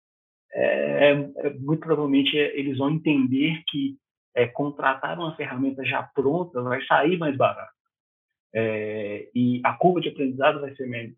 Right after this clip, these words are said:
menor. E você ficar com algo muito específico dentro da, da, da, da, da sua empresa ali, você, se a-, aquelas pessoas que criaram aquela ferramenta, você vai ter que manter aquele conhecimento ali dentro da sua empresa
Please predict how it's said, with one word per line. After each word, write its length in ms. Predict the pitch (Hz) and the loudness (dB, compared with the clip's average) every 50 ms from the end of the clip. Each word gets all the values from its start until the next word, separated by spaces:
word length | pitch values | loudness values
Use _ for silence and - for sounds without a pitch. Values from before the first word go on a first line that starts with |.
| _ - | _ -4
menor. 460 | 120 120 120 120 117 110 110 - - _ _ _ _ _ _ 135 | -2 -2 -2 -2 -4 -4 -6 -8 -10 _ _ _ _ _ _ 2
E 60 | 135 | 4
você 220 | 143 147 - 156 | 4 4 2 0
ficar 240 | 147 - - 156 151 | -2 0 0 0 0
com 220 | - - 160 147 | 0 -2 0 2
algo 260 | 143 151 156 151 147 143 | 4 4 4 2 0 -4
muito 280 | 143 147 180 185 - | -4 -4 -6 -6 -8
específico 840 | - - - 143 139 139 - - - 180 180 - - - - - 123 | -8 -4 -2 -2 -2 -4 -6 -6 -6 -6 -6 -8 -14 -10 -6 -6 -4
dentro 440 | 120 120 131 139 139 139 135 131 120 | -2 0 0 -2 -2 -2 -6 -8 -4
da, 200 | 113 104 98 95 - | -2 -2 -2 -2 -2
da, 260 | - 113 101 - - - | -6 -10 -10 -10 -12 -12
da, 160 | - 98 - - - | -12 -12 -12 -10 -8
da, 180 | 120 107 98 | -6 -6 -4
da 140 | - 120 117 | -2 -2 0
sua 180 | 120 - 127 123 | 0 0 0 0
empresa 360 | 123 123 - 135 131 120 120 | -2 0 0 0 0 0 -2
ali, 200 | 113 117 135 156 | -2 0 0 0
você, 220 | 151 143 143 143 - - _ _ _ _ _ _ - 147 143 143 - - _ _ _ _ _ _ _ - - - - - - - | 0 0 -2 -4 -8 -20 _ _ _ _ _ _ -2 -2 -2 -2 -2 -6 _ _ _ _ _ _ _ -20 -20 -20 -20 -20 -2 2
se 60 | - | 4
a-, 160 | 139 139 - - | 4 4 2 -2
aquelas 300 | 131 - 165 170 180 175 | -2 2 2 2 2 2
pessoas 360 | - 190 170 - 170 170 170 | -2 -2 -2 -2 -4 -4 -4
que 120 | - 170 | -4 -6
criaram 640 | 165 - - 175 165 151 147 165 185 190 190 185 170 | -6 -4 -2 0 2 4 4 4 2 0 -4 -8 -8
aquela 320 | 160 165 160 139 139 139 139 | -6 -4 -2 -2 -2 -4 -6
ferramenta, 760 | 139 131 135 131 127 123 123 123 120 117 123 - 107 104 - _ _ _ _ _ _ | -8 -8 -8 -6 -6 -4 -4 -4 -6 -6 -10 -12 -12 -12 -12 _ _ _ _ _ _
você 220 | - 123 123 147 139 | -6 -2 2 4 6
vai 120 | 147 139 | 6 6
ter 140 | 143 156 151 | 6 2 -2
que 120 | - 180 170 | 0 0 2
manter 460 | 185 196 185 190 - 151 156 170 170 | 2 2 2 0 0 0 0 0 0
aquele 220 | 165 190 185 180 | 0 -2 -4 -4
conhecimento 800 | - - 190 185 185 185 - 202 185 156 143 151 175 - - 165 | -4 -6 -6 -6 -6 -6 -6 -2 0 2 2 2 2 0 -2 -4
ali 460 | 147 127 131 139 156 170 175 156 127 127 | -4 -2 -2 -2 -2 0 0 0 0 0
dentro 180 | 135 139 139 139 | -2 -4 -4 -2
da 120 | 143 143 | -4 -4
sua 160 | - - 156 | -2 -4 -6
empresa 580 | 147 143 - 127 127 131 143 170 196 196 220 | -6 -6 -6 -4 -2 0 2 2 0 0 -2